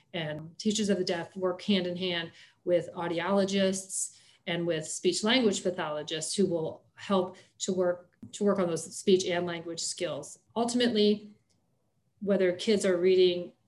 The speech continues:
um, are using A S L or they're using spoken language, they're ultimately gonna have to learn how to read written English. And so there's a big focus on that and, and,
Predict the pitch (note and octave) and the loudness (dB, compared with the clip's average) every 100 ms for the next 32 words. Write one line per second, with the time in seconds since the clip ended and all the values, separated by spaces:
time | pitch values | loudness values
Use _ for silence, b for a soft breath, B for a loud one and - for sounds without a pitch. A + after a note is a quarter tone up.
0 | - F3+ E3 F3 F3+ G3 F#3+ F3 E3+ F3 | -8 -6 -4 -2 2 2 4 2 0 -4
1 | F#3 F3 A#3+ B3 B3 - F#3+ F#3 F3 E3+ | -2 -2 0 2 2 2 0 0 -2 -6
2 | E3 G3+ G3 F3+ E3+ E3+ E3+ - B - | -6 -2 -2 -2 -4 -4 -4 -6 B -2
3 | F#3+ F3+ G#3 G#3 F3 G3 F3+ F3+ - _ | -2 0 -2 0 0 4 4 4 0 _
4 | - F#3+ F3 F3+ F3 F3+ F3+ E3+ F3 E3 | -2 0 0 -2 -2 -2 -2 -2 -4 -2
5 | F3 E3+ D#3+ F#3 A3+ A#3+ B3 D4+ - - | -2 -4 -6 0 2 2 0 0 -2 -6
6 | b b b b G3 F#3+ G#3 F#3+ F3+ F3 | b b b b 0 2 4 4 2 0
7 | F3 - F3 E3 D3+ E3 D3+ D3+ B2+ - | -2 -2 -4 -4 -8 -10 -14 -12 -14 -16
8 | _ - F3+ E3+ F3+ E3 | _ -10 -8 -6 -6 -6